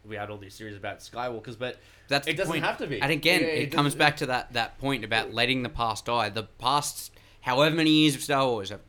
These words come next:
Speaker 2: all been about the, the Skywalkers.
Speaker 1: Yeah.
Speaker 2: And the fact that this, uh,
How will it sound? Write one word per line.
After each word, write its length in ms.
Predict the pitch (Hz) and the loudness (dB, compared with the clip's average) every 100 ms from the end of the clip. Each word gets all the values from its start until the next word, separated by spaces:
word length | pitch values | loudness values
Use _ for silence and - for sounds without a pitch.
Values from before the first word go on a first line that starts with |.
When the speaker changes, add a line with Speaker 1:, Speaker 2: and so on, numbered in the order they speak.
| - | -4
Speaker 2:
all 760 | 147 156 165 165 160 156 156 147 | 0 2 4 6 6 6 4 0
been 220 | 143 139 | -2 -2
about 300 | 127 131 - - - | -2 -2 -4 -10 -20
the, 480 | 120 120 117 117 - | -10 -8 -6 -8 -10
the 60 | 113 | -10
Skywalkers. 720 | - 117 110 95 - - - - | -2 -2 -2 -6 -12 -18 -20 -18
Speaker 1:
Yeah. 160 | 139 143 | -6 -4
Speaker 2:
And 100 | 123 | -4
the 40 | |
fact 300 | 120 131 - | 0 0 0
that 180 | 123 - - - | -6 -6 -10 -12
this, 520 | 127 131 - - - - - - - - - | -4 -4 -4 -6 -8 -14 -20 -20 -20 -20 -16
uh, 460 | - 117 117 117 | -4 0 2 0